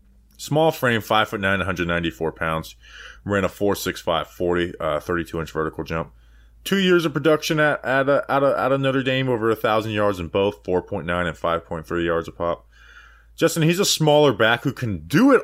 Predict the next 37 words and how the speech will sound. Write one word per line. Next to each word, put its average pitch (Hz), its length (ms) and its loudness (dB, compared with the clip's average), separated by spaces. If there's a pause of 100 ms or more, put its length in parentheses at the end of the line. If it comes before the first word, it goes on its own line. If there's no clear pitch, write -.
all, 117 480 4
but 113 80 2
I 123 60 4
think 151 200 0
in 151 60 2
the 143 80 2
N 135 80 6
F 123 140 0
L 107 100 4
he's 101 140 0
gonna 95 140 -2
be 87 100 0
a - 40 -2
third 78 280 -4
down 73 200 -6
back. - 380 -14 (560)
Um, 90 460 -2 (240)
for 104 320 2
one, 131 320 0
the 120 80 -2
size, 110 440 2
but 123 160 0
with 139 180 0
his 143 160 0
size, 165 280 2
Justin, 135 220 -4
he's 147 220 -2
just 208 260 -2
not 135 400 -2
fast. - 600 -10
Like, 90 120 -4
his 127 120 -4
speed 139 200 -2
is 107 120 -2
not 98 260 -2
very 107 220 2
good. 101 280 0